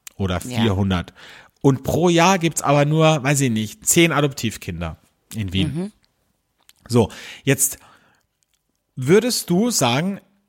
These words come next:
Speaker 1: ist es moralisch verwerflich, wenn man sagt, ich such mir die Familie raus oder das Paar raus, wo ich denke, dass es das Kind am aller, allerbesten hat,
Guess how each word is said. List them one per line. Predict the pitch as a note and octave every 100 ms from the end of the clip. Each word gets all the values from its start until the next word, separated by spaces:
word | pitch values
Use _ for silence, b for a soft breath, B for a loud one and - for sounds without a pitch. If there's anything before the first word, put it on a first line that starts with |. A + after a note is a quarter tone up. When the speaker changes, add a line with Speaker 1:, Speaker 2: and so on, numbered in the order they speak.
| _ _ -
Speaker 1:
ist | E3+ -
es | D#3+ G#3 G3+ - _ -
moralisch | C3+ B2+ A2+ B2 C3+ F3+ G#3+ -
verwerflich, | - B2 G2+ G#2+ C#3+ - F#3+ A#3+ -
wenn | C3+
man | B2 A#2
sagt, | A#2 E3 - - B B B B _
ich | - C3 -
such | - D#3+ G#3 -
mir | G#3+ A3+ A#3+ b b b _ -
die | A3 B3+
Familie | A3 F3+ G3+ G#3 A3 A3
raus | C#3 C3+ E3+ -
oder | E3 D3
das | E3+ G#3+ -
Paar | C3+ E3 F#3+ E3+
raus, | C#3+ D#3 G#3 - B B B
wo | C3+ C#3
ich | - -
denke, | F3 G3+ G#3+ G#3+
dass | E3 D3+
es | D3+ -
das | C#3 -
Kind | - G3 G3+ -
am | C#3 C3
aller, | - F3 F3+
allerbesten | D#3+ D#3 C#3+ C3+ - D#3
hat, | F3+ -